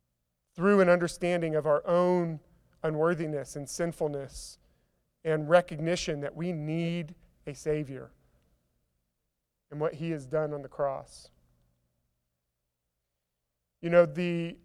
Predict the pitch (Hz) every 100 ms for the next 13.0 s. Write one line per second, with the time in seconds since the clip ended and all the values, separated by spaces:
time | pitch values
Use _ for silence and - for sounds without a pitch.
0 | _ _ 165 - 220 202 196 - 185 156
1 | - 180 139 156 - 147 - - - -
2 | _ _ _ _ _ _ _ _ _ _
3 | _ _ - 202 170 196 202 185 185 180
4 | - _ _ _ 170 165 156 - 165 131
5 | 135 123 - 196 202 - 220 156 180 196
6 | 180 196 190 196 - - - 180 180 175
7 | 165 170 - - - _ _ _ _ 170
8 | 165 160 151 147 - _ _ 165 175 165
9 | 180 175 165 147 - - _ 170 156 160
10 | 180 - 180 170 165 - - _ _ _
11 | - 156 156 160 175 165 147 165 165 165
12 | 165 156 139 135 - _ _ _ 156